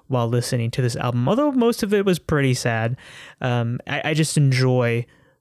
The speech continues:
my contemporary folk. But that's not to say that all of these songs are, are well done here.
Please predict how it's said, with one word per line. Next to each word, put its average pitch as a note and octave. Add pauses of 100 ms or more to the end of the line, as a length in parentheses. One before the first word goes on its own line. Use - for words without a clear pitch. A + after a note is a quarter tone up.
my C#3
contemporary B2
folk. - (400)
But E3
that's D#3
not F#3
to F3+
say C#3+
that B2+ (380)
all C3+
of B2+
these B2+
songs A2+ (380)
are, B2+
are B2
well A#2+
done A#2
here. A#2